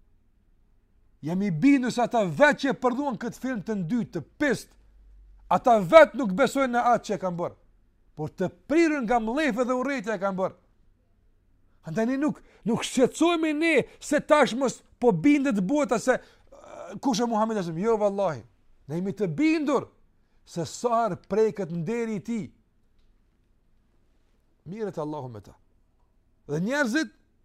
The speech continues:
përfitojnë pozitivisht, sikur që ndodhi me karikaturat.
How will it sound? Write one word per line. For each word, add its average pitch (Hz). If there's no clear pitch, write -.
përfitojnë 214
pozitivisht, 214
sikur 175
që 190
ndodhi 202
me 208
karikaturat. 214